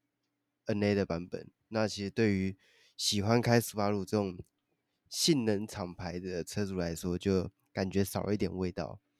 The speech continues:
那它再次装上涡轮引擎，但只有在日本市场才有。它用的这颗涡轮引擎就是目前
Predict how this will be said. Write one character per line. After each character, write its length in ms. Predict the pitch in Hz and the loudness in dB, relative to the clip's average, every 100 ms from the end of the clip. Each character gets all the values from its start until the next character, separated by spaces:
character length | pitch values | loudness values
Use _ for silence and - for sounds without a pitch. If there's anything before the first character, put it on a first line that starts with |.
| _ _ _ _ _ | _ _ _ _ _
那 200 | 135 - - _ _ _ _ | 2 2 -2 _ _ _ _
它 220 | - 131 117 _ | 4 4 4 _
再 200 | - 123 | 6 6
次 260 | 107 - 120 | 6 2 0
装 220 | 101 110 | 2 2
上 220 | 107 110 | 4 2
涡 100 | 104 107 | 4 4
轮 180 | 101 | 2
引 60 | 87 | 0
擎， 280 | 85 82 87 - | -4 -8 -10 0
但 220 | 117 - 120 _ | 0 0 -12 _
只 260 | - 95 104 | -14 -6 -2
有 200 | 101 92 | -2 -2
在 380 | 101 98 92 87 | -2 0 0 -2
日 120 | 101 | -6
本 200 | 98 87 | -4 -4
市 160 | 80 87 | -4 -8
场 180 | 82 76 | -10 -12
才 140 | - - | -14 -12
有。 240 | - - - _ _ _ _ _ | -12 -12 -18 _ _ _ _ _
它 180 | - 143 | 2 6
用 180 | 156 143 | 10 8
的 60 | |
这 120 | 131 | 8
颗 80 | 135 | 6
涡 120 | 127 123 | 6 6
轮 100 | 117 | 6
引 40 | 98 | 2
擎 120 | 101 | -2
就 120 | 104 | -2
是 420 | 107 104 104 95 | -2 0 0 0
目 220 | 110 127 | 0 -2
前 260 | 104 98 92 | -2 -2 -4